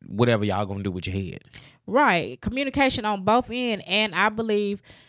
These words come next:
Speaker 2: as well, the stylist, if it's something that you're not comfortable with doing or that's not your lane, refer them to somebody else. Don't jump in there and try to do it. I can tell you all the time. It's just some stuff that I'm just not gonna even try to do.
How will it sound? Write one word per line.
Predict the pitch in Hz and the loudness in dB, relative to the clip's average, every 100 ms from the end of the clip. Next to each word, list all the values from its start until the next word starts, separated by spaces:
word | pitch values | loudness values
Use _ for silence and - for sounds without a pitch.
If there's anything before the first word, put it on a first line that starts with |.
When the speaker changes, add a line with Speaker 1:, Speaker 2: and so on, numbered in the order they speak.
| - | -2
Speaker 2:
as | 175 185 | 2 2
well, | 214 240 | 2 2
the | 220 180 | 2 0
stylist, | - 220 226 247 214 - | -2 0 2 2 -2 -4
if | 196 190 | -4 -2
it's | 196 | -4
something | 254 262 269 240 | -2 -4 -2 -4
that | 208 214 | -2 -4
you're | 285 | -6
not | 254 175 170 | -4 -6 -4
comfortable | 285 269 220 214 | -4 -4 -4 -2
with | 196 185 | -2 -2
doing | 226 269 | -2 -2
or | 220 | 0
that's | 202 220 | 0 -2
not | 214 190 - | -2 -4 -2
your | 190 | -2
lane, | 196 220 254 | 0 0 0
refer | 240 233 277 311 | 0 -2 0 0
them | 359 339 | 0 -4
to | |
somebody | 320 311 285 254 254 247 | -4 -2 0 0 -2 -2
else. | 294 247 | 0 0
Don't | - 247 233 | -2 -4 -4
jump | 240 262 | -6 -4
in | 277 285 | -4 -2
there | 208 | -4
and | 202 | -4
try | - 190 | 0 0
to | 170 | 0
do | 180 220 | 0 0
it. | 202 | 2
I | 220 | 0
can | - | -2
tell | - 202 | -4 -4
you | 170 | -2
all | 131 214 | 2 2
the | 208 | 2
time. | - 233 202 175 - - - | -2 0 0 -2 -6 -20 2
It's | 240 - | 2 4
just | 294 - | 2 2
some | 254 | 0
stuff | 240 - _ 247 262 - | -2 -10 _ -2 -2 0
that | 220 | 4
I'm | 262 294 | 4 2
just | 254 | -2
not | 233 208 208 | 0 0 0
gonna | 196 175 - | -2 -4 -4
even | 226 185 175 | -4 -4 -4
try | - 247 254 | 0 2 2
to | |
do. | 196 156 139 | 0 -4 -4